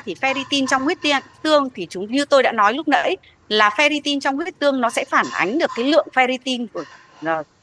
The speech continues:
trong cơ thể con người. Mặc dù là cái lượng ferritin ở trong huyết tương khá là thấp, nhưng người ta đo được cái lượng ferritin đấy, người ta cũng có thể đánh giá được rằng là ferritin ở, ờ,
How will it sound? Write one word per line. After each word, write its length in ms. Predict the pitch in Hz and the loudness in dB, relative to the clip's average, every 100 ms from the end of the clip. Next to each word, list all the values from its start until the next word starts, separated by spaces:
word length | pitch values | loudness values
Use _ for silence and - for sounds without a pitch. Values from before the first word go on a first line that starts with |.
| _ _ | _ _
trong 160 | - 302 | 2 2
cơ 200 | - 277 | 2 0
thể 180 | 269 175 | 2 -2
con 200 | 196 226 | -2 -2
người. 200 | 214 170 - - - | 0 0 -4 -16 0
Mặc 180 | 285 - | 2 2
dù 260 | 233 285 262 | 0 2 2
là 100 | 233 | 2
cái 120 | 302 | 2
lượng 200 | 320 - | 0 0
ferritin 420 | 269 277 277 277 240 | 0 -2 -2 -4 -4
ở 80 | |
trong 160 | 139 233 | -2 -2
huyết 200 | 269 349 | -2 -2
tương 160 | 294 277 | -4 -2
khá 220 | 240 294 | 2 2
là 100 | 370 - | 2 2
thấp, 160 | 381 - _ _ - | -2 -2 _ _ -2
nhưng 160 | 294 | 2
người 80 | 262 | 2
ta 140 | - 254 | 2 4
đo 240 | 269 294 | 6 6
được 180 | 233 - | 4 -2
cái 100 | 254 | -2
lượng 140 | 240 - | -2 0
ferritin 460 | 254 254 254 262 | -2 -2 -4 -4
đấy, 160 | 226 196 | 0 0
người 160 | 285 - | -2 0
ta 120 | 220 | 0
cũng 180 | 220 202 | 0 -4
có 100 | 220 | -2
thể 160 | 254 - | -2 -2
đánh 220 | 165 220 | -4 0
giá 220 | 226 226 | 4 4
được 160 | 311 - | 2 -2
rằng 180 | 185 | -4
là 180 | 175 160 - _ _ | -2 -2 -4 _ _
ferritin 500 | 302 294 285 285 269 | 0 0 0 -4 -4
ở, 140 | 247 285 - _ 190 | -4 -6 -10 _ -8
ờ, 200 | 156 165 | -2 -2